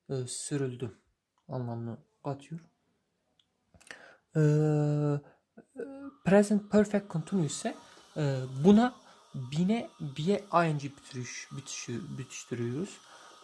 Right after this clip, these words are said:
E, bine I N G bitiriyoruz. E, subject artı have, has artı been artı be I N G getiriyoruz. Artı verb üç. Örnek I have.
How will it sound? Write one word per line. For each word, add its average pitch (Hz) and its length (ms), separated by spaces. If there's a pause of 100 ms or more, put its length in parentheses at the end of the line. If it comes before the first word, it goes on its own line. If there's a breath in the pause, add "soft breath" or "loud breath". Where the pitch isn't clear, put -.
E, - 40 (680)
bine 160 320
I 156 340
N - 20
G 143 200
bitiriyoruz. 143 540 (420 loud breath)
E, 143 120
subject 147 540
artı 139 440
have, 139 340
has 143 280
artı 131 400 (680 loud breath)
been 240 320 (360 loud breath)
artı 175 460 (260)
be 175 60
I 139 500
N 131 40
G 151 100
getiriyoruz. 233 680 (100)
Artı 147 320
verb 135 200
üç. - 240 (1800 loud breath)
Örnek 147 400 (220)
I 165 380 (1400)
have. 131 340